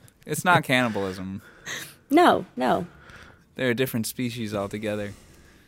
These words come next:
Speaker 2: I just feel like they blame a lot of things on old age when it's actually just he, he likes to see leprechauns, okay?
Speaker 1: Or, or drunk, drunkenness.
Speaker 2: Or drunkenness. The man doesn't
Speaker 1: Yeah.
Speaker 2: drink, okay?
Speaker 1: Yes, he
Speaker 2: Doesn't
Speaker 1: does.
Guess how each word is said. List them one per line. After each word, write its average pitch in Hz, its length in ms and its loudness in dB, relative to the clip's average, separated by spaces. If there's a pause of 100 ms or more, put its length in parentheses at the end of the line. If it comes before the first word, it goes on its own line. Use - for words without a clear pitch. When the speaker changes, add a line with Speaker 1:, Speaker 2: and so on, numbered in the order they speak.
(640)
Speaker 2:
I 214 60 2
just 330 240 4
feel 254 80 8
like 220 160 12
they 190 80 10
blame 180 240 6
a 160 40 6
lot 160 200 10
of 160 80 0
things 165 200 4
on 147 140 4
old 143 180 4
age 139 380 2
when 147 100 0
it's 147 140 0
actually 151 440 4
just - 520 -2 (180)
he, 156 380 -2
he 160 200 -2
likes 139 320 6
to 151 40 -2
see 143 180 0
leprechauns, 135 680 -2
okay? 196 260 2
Speaker 1:
Or, 117 180 4 (100)
or 117 180 2
drunk, 113 360 -2 (300)
drunkenness. 101 760 -6 (240)
Speaker 2:
Or 226 120 12
drunkenness. 247 560 10
The 214 120 6
man 294 220 12
doesn't 294 220 12
Speaker 1:
Yeah. 233 40 10
Speaker 2:
drink, 254 380 8
okay? 233 440 10 (220)
Speaker 1:
Yes, 226 180 4
he 277 80 8
Speaker 2:
Doesn't 208 320 10
Speaker 1:
does. - 200 -2